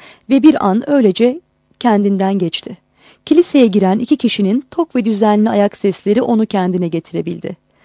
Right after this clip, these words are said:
Gözlerini gelen kişilere çevirince tarifsiz bir merakın içini sardığını hissetti. Yaşlı bir adamla genç bir kadındı gelenler. Yaşlı adam uzun boylu, yaşına rağmen dimdik duran, diri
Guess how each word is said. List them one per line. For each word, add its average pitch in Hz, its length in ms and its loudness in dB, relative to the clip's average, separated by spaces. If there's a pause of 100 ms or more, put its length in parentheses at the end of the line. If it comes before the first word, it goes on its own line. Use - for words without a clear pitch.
(440)
Gözlerini 311 520 4
gelen 285 300 4
kişilere 226 420 0
çevirince 208 680 0 (280)
tarifsiz 269 600 2
bir 233 120 2
merakın 202 500 2
içini 208 280 -2
sardığını 180 500 -2
hissetti. - 580 -10 (560)
Yaşlı 285 320 2
bir 269 240 2
adamla 240 440 2 (160)
genç 320 260 2
bir - 80 2
kadındı 175 420 -2
gelenler. 165 680 -4 (440)
Yaşlı 269 360 2
adam 208 280 2
uzun 208 300 -2
boylu, 165 360 -2 (180)
yaşına 240 360 0
rağmen 180 420 0
dimdik 208 380 0
duran, 165 340 -4 (400)
diri 202 360 4